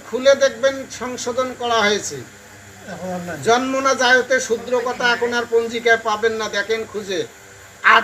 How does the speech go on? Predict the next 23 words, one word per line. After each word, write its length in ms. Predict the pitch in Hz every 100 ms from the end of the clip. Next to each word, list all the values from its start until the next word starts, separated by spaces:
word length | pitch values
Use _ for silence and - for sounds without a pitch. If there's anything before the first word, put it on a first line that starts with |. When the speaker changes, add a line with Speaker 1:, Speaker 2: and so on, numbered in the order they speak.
| -
Speaker 1:
দশ 200 | 233 262
বছর 280 | 262 269 277
আগের 240 | 269 262 269
পঞ্জিকা 420 | 247 247 247 233 262
খুঁজে 220 | 214 240 247
দেখেন 360 | 233 226 262
আছে 320 | 262 240 - -
কি 160 | - 233
না, 140 | 214 196
আমি 140 | 190 214 185
বলে 180 | 190 185
গেলাম। 240 | 156 127 98 - - - - - - - - - - -
তাহলে 200 | 175 226 233
দশ 120 | 247 247 269
বছর 320 | 262 - 277
আগের 440 | 247 233 233 269 277
পঞ্জিকায় 520 | 240 254 254 269 269 269
লেখা 320 | 254 240 269 262
আছে 180 | 262
জন্ম 280 | 247 254 262 262
না 140 | 269
যায়তে 400 | 240 240 262 269
শূদ্র 340 | 262 311 247